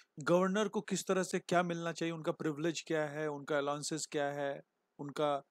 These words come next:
सैलरी क्या होगा, स्पीकर, डिप्टी स्पीकर,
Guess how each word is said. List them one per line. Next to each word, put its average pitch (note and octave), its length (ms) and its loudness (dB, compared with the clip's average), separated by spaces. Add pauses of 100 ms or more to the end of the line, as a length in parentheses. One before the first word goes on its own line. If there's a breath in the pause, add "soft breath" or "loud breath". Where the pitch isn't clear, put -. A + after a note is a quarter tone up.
(140)
सैलरी E3 460 0
क्या D3+ 220 2
होगा, C#3 480 -2 (1300)
स्पीकर, D#3 460 0
डिप्टी C#3+ 400 2
स्पीकर, D3+ 560 0